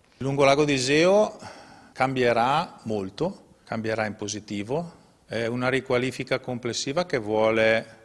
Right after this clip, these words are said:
trovare una nuova immagine, un nuovo volto, vuole cercare e valorizzare ciò che è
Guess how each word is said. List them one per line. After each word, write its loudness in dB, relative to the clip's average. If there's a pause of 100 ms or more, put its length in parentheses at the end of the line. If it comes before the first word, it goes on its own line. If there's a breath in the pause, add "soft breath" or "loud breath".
trovare -2
una -12
nuova -6
immagine, -6
un -10
nuovo -8
volto, -8
vuole -2 (540 soft breath)
cercare -2
e -4
valorizzare -4
ciò -8
che -8
è -4